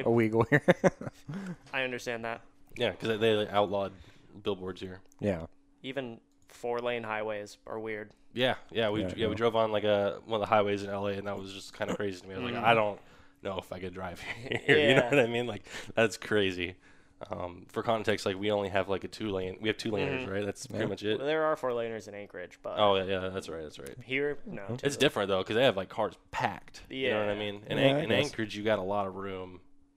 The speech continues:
Speaker 3: We got a lot of room to drive.
Speaker 1: Yeah. I was thinking four-lane highways might be safer just 'cause you have more,
Speaker 2: Mm-hmm.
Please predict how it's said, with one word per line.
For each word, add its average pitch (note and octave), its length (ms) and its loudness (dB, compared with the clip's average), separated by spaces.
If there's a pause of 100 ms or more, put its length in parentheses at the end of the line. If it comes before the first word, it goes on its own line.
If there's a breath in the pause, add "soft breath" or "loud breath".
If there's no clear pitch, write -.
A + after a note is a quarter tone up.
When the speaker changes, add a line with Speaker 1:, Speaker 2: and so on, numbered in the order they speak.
(260)
Speaker 3:
We - 80 -6
got G#2 100 2
a G2+ 40 0
lot G2 180 0
of F#2+ 80 -4
room F#2 100 -8
to F2+ 80 -12
drive. F2+ 480 -8 (300)
Speaker 1:
Yeah. A#2 180 0 (420)
I A#2 60 -2
was C#3 100 2
thinking G#2+ 280 0
four-lane G#2+ 440 2
highways G#2+ 500 0
might G#2 160 -4
be G2+ 80 -6
safer G#2 540 -2 (140)
just - 240 -12
'cause G#2 80 -10
you G#2 80 0
have G2 140 0
more, F#2+ 320 -2 (260)
Speaker 2:
Mm-hmm. C3+ 220 -6